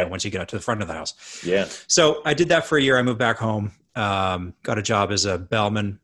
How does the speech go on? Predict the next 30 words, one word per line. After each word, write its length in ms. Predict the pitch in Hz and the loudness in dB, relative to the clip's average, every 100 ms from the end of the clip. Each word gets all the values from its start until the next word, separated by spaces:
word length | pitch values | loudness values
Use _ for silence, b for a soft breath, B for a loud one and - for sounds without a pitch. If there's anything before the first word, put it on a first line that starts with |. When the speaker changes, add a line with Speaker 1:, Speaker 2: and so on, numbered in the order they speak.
| _ | _
Speaker 1:
at 140 | 98 95 | -8 -6
a, 220 | 92 87 | -6 -6
a 120 | - 92 | -8 -6
hotel 460 | 98 - 98 87 | -8 -4 -4 -4
in 160 | - 101 | -6 -6
the 80 | 92 | -4
city 280 | 107 95 85 | -4 -4 -6
I 40 | |
grew 180 | 87 143 | 0 0
up 160 | 143 | 2
in, 240 | 139 123 113 | 2 2 2
and 100 | 95 | 0
then 120 | 90 | -4
moved 200 | 90 92 | -6 -6
to 60 | 92 | -6
the 60 | |
Speaker 2:
Mm-hmm. 80 | 104 | -4
Speaker 1:
front 180 | 107 92 | -4 -2
desk. 340 | 127 113 - - B B B B | 0 0 -2 -8 B B B B
Uh, 360 | 139 117 104 107 - | 0 4 2 0 -6
about 340 | - 123 117 - | -2 0 0 0
three 160 | 180 | 0
or 60 | 175 | 2
four 180 | - 143 | 2 2
more 140 | 123 | 4
years 220 | 113 113 104 | 2 2 2
go 140 | 107 | 0
by, 480 | 95 110 101 92 85 _ _ _ _ _ _ _ - | 2 2 2 0 -4 _ _ _ _ _ _ _ -4
and 140 | 107 | -2
if 160 | 98 | -2